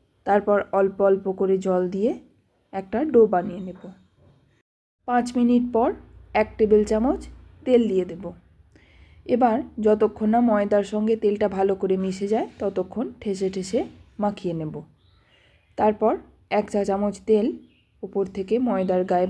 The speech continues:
ভালো করে লাগিয়ে একটা ঢাকা দিয়ে তিন ঘন্টা রেখে দেব। তিন ঘন্টা পর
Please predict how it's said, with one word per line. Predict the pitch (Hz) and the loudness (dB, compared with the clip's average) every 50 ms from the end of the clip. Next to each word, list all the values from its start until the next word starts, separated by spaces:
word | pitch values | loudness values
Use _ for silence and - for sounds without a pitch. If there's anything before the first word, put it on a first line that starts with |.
| 175 | -2
ভালো | 185 180 185 180 | -4 -4 -4 -4
করে | 180 - 180 180 175 | -4 -2 -4 -2 0
লাগিয়ে | 175 170 175 170 170 180 185 202 269 370 - - - - - - - - - - - - _ | 0 -2 -2 -4 -4 0 0 0 0 0 -4 -10 -20 -20 -20 -20 -20 -20 -20 -20 -20 -20 _
একটা | - 139 - - 190 | -12 -12 -4 -4 -4
ঢাকা | 180 175 170 180 175 - 190 185 | -4 -2 -4 -6 -2 -2 -2 -2
দিয়ে | 180 202 202 214 285 - - - - - - - - - _ _ _ - - - - | 0 2 4 4 4 2 0 -6 -16 -20 -20 -20 -20 -20 _ _ _ -20 -20 -12 -6
তিন | 233 233 220 214 208 | -2 0 2 2 2
ঘন্টা | 202 208 196 196 190 - 294 359 | 0 -2 -2 -2 -2 -2 0 2
রেখে | 320 254 - - 196 | 2 0 0 -2 -4
দেব। | 175 170 - - 156 170 - - - - _ _ _ _ _ - - _ _ _ _ _ _ - | -4 -6 -6 -6 -10 -10 -12 -16 -20 -20 _ _ _ _ _ -20 -20 _ _ _ _ _ _ -6
তিন | 247 247 247 240 | -2 0 2 2
ঘন্টা | 247 254 247 233 240 247 | 4 4 4 4 4 2
পর | 240 247 226 226 | 2 2 2 2